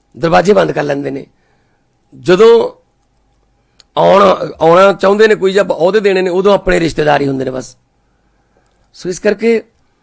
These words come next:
ਗੋਲਡੀ ਹੋਰਾਂ ਨੇ ਬੜੀ ਮੁਸ਼ਕਿਲ ਨਾਲ ਜਗ੍ਹਾ ਬਣਾਈ ਕਾਂਗਰਸ 'ਚ, ਪਰ ਫਿਰ ਜਿੱਥੇ ਮੌਕਾ ਮਿਲਿਆ ਉੱਥੇ ਫਿਰ ਉਹਨਾਂ ਨੂੰ ਥੱਲੇ ਮਾਰਿਆ ਚੱਕ ਕੇ। ਫਿਰ ਦਿਲ ਟੁੱਟ ਜਾਂਦਾ ਜੀ। ਜਦੋਂ ਤੁਸੀਂ ਮਿਹਨਤ ਕਰਦੇ ਹੋਵੋ ਤੇ ਫਲ ਤੇ ਫੁੱਲ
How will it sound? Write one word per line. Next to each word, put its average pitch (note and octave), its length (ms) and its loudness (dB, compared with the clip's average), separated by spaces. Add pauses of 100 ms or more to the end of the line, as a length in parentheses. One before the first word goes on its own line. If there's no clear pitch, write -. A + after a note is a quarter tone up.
(800)
ਗੋਲਡੀ F3+ 240 -6
ਹੋਰਾਂ A3 160 2
ਨੇ A3+ 60 -2
ਬੜੀ A3 140 -6
ਮੁਸ਼ਕਿਲ G#3 340 -6
ਨਾਲ G#3+ 100 -4
ਜਗ੍ਹਾ F3+ 260 -2
ਬਣਾਈ F#3 240 -4
ਕਾਂਗਰਸ B2+ 380 -6
'ਚ, - 100 -18 (680)
ਪਰ D3 240 -6 (1400)
ਫਿਰ E3+ 120 0
ਜਿੱਥੇ E3 360 -4
ਮੌਕਾ F3 260 -4
ਮਿਲਿਆ D3+ 180 -4
ਉੱਥੇ B2+ 180 -12
ਫਿਰ A2 240 -14
ਉਹਨਾਂ C#3+ 140 -12
ਨੂੰ D#3 100 -16
ਥੱਲੇ C3+ 220 -12
ਮਾਰਿਆ C3 200 -16
ਚੱਕ A#2+ 220 -20
ਕੇ। - 100 -20 (1000)
ਫਿਰ F#3+ 100 -6
ਦਿਲ F#3+ 200 0
ਟੁੱਟ F#3+ 180 -8
ਜਾਂਦਾ B2 280 -8
ਜੀ। A2 140 -14 (720)
ਜਦੋਂ D#3+ 120 -8
ਤੁਸੀਂ G#3 160 -6
ਮਿਹਨਤ G#3 280 -2
ਕਰਦੇ D#3 300 -6
ਹੋਵੋ C#3 360 -8 (1120)
ਤੇ F3+ 80 -8
ਫਲ E3 300 -4
ਤੇ A3 160 -6
ਫੁੱਲ G3 500 -4